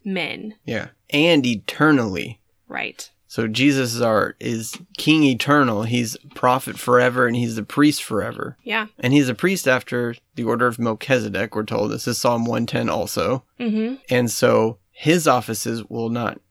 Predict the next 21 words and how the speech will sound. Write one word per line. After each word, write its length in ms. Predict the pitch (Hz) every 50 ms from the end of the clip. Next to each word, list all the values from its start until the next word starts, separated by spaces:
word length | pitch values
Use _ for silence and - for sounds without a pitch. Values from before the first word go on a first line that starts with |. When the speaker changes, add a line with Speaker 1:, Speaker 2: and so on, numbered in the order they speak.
| _
Speaker 2:
have 360 | 110 110 107 104 104 110 110
any 260 | 101 101 107 101 - -
end. 380 | 95 98 - - 67 - - - _
Speaker 1:
Yeah. 240 | 233 214 220 233 226
So 240 | - - - 226 220
Jesus 400 | 202 202 220 220 220 233 226 -
is 140 | 226 214 202
the 80 | 208 202
prophet, 600 | - - 208 196 185 196 - - 247 262 - - _ -
a 100 | 202 196
greater 500 | 185 214 190 190 180 185 190 226 - 220
prophet, 640 | 220 - 240 233 226 - - - 269 269 269 - _ -
the 160 | - 208 -
Speaker 2:
Mm-hmm. 160 | 104 107 110
Speaker 1:
best 340 | - 185 196 208 - - _
prophet, 520 | - 247 240 240 240 - 262 262 262 254 -
the 180 | 214 214 208
eternal 440 | 196 190 - - 208 196 196 208 214
prophet. 580 | - - 233 226 233 226 - 269 277 294 277 -
Same 380 | - - - 220 220 220 214 208
with 360 | 202 202 202 196 196 196